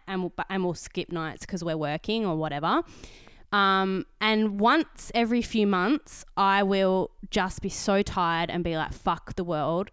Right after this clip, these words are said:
It's, this is, like, a thing where I'm just like, "I hate reality," or I'm depressed and I just wanna get, and I'll just watch a whole season and binge. I think everyone does that. Like,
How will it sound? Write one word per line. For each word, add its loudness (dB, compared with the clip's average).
It's, -6
this -2
is, -4
like, -8
a -4
thing -2
where 0
I'm -2
just -6
like, -8
"I -8
hate -8
reality," -6
or -4
I'm -2
depressed -6
and -6
I -4
just -6
wanna -6
get, -12
and 0
I'll 2
just -4
watch -2
a -6
whole 0
season -2
and -2
binge. -2
I 4
think 6
everyone -2
does -12
that. -10
Like, -8